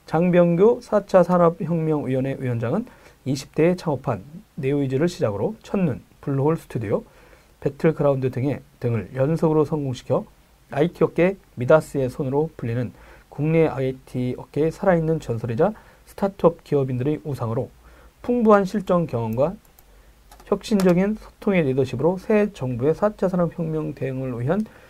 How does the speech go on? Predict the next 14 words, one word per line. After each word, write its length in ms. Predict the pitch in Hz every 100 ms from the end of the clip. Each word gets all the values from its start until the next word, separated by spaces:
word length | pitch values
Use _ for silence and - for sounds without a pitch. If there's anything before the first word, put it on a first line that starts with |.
| -
정책 400 | - 165 - 185
방향과 540 | - 127 117 110 165 196 - - -
국가적 760 | 139 - - 160 147 143 185 -
전략을 680 | - 131 131 131 123 123 120 - - _
구현할 200 | - 127
수 140 | - 123
있는 360 | 120 139 196 185
적임자이다. 580 | 135 127 113 - - - - - - _ _ _ _ _ - - _ _ _ _ _ _ _ - -
또한 280 | 147 165 220 -
사 160 | 185
차 140 | 185 160
산업혁명과 640 | 170 165 170 151 127 160
관련된 480 | 156 127 117 156 220 -
분야별 460 | - 143 156 131